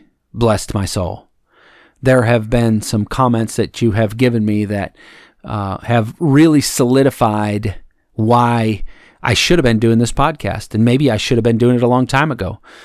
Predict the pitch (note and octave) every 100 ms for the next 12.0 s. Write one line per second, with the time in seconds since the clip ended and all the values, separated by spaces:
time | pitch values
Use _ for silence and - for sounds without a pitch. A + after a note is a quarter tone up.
0 | - - G#2 B2 - A#2+ - B2+ - A#2+
1 | A2 - B2 A#2+ C3+ D#3 C3+ A#2+ G#2+ -
2 | _ A#2+ A#2+ B2+ A#2 B2+ A2+ A2 G#2+ A#2+
3 | A2+ A#2+ - A2 - A2 - - B2 -
4 | A#2+ A#2 A2+ G#2+ G2 - G#2 A#2 B2 G#2
5 | A2 A#2 A#2 A2 A2+ C#3 - - - -
6 | - - - - - _ _ _ _ -
7 | C3+ - C#3 C#3+ D3+ C#3+ C3 G2 - _
8 | _ _ _ _ _ - A#2 A2 A#2+ B2
9 | B2 B2 D3 D3+ - C#3 C3+ B2+ A#2+ G#2+
10 | _ _ _ _ - - G#2+ G2 A#2 A#2+
11 | C3 C#3+ B2 C3+ C#3 C3 D#3 E3 -